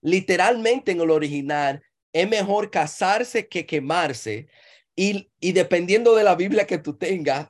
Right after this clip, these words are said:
para ayudarnos a entender, dicen compasión. Y por eso es que a veces hay diferentes interpretaciones de que el quemarse, el quemarse con pasión sexual o el quemarse en el infierno.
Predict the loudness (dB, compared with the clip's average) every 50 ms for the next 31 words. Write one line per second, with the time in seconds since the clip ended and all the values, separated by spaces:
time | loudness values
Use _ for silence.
0 | _ _ -2 0 0 0 0 0 0 0 0 0 0 0 0 0 0 -2 -4 -6
1 | -6 -4 -4 -2 0 2 2 2 2 0 -4 -8 -8 -6 -6 -8 -4 -4 -4 -2
2 | -2 -2 -4 -4 -4 -6 -4 -2 -2 -2 -4 -4 -8 _ _ _ _ -8 -4 -2
3 | 0 0 2 2 4 4 4 4 2 2 0 -2 -2 -2 -4 -4 -4 -6 -6 -2
4 | 0 2 2 2 0 -2 -4 -6 -6 -2 0 -2 -2 0 -2 -4 -2 -2 -4 -6
5 | -4 -4 -4 -2 -2 -2 -2 -2 -4 -6 -6 -4 -2 -2 -2 -2 -2 -2 -2 0
6 | 0 2 2 0 0 -2 -4 -10 -10 -12 -12 -14 -20 _ _ -8 -6 -4 -4 -2
7 | 0 0 0 0 -2 -2 -2 0 0 0 0 -2 -4 -2 -4 -8 -8 -8 -8 -8
8 | -10 -12 -10 -4 2 4 6 6 6 6 6 4 2 -2 -10 _ _ _ 2 4
9 | 4 4 2 0 -4 -4 -2 -2 -2 -2 -2 -2 -4 -4 -2 -4 -4 -6 -10 -12
10 | -10 -4 0 2 4 4 2 2 2 0 0 0